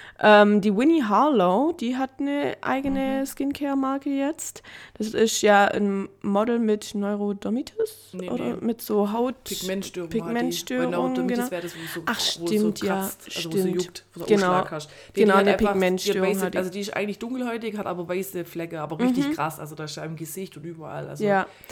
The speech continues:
Speaker 1: ich finde es aber faszinierend, wie symmetrisch das bei der irgendwie im
Speaker 2: Über,
Speaker 1: Gesicht ist.
Speaker 2: über, das hat die, sie wirklich auch so,
Speaker 1: Ja.
Speaker 2: also ganz crazy. Und
Speaker 1: Mhm.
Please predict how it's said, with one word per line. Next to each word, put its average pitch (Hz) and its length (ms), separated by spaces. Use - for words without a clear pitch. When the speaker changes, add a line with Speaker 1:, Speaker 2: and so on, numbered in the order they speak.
Speaker 1:
ich 208 100
finde 247 200
es 226 80
aber 190 320
faszinierend, 226 600
wie 202 80
symmetrisch 202 560
das 175 180
bei 175 120
der 180 220
irgendwie 180 240
im 285 140
Speaker 2:
Über, 302 400
Speaker 1:
Gesicht 185 120
ist. 269 140
Speaker 2:
über, 302 280
das 220 160
hat 226 80
die, 247 120
sie 220 180
wirklich 254 280
auch 269 120
so, 240 320
Speaker 1:
Ja. 220 200
Speaker 2:
also 196 400
ganz - 300
crazy. 247 480
Und 208 380
Speaker 1:
Mhm. 233 220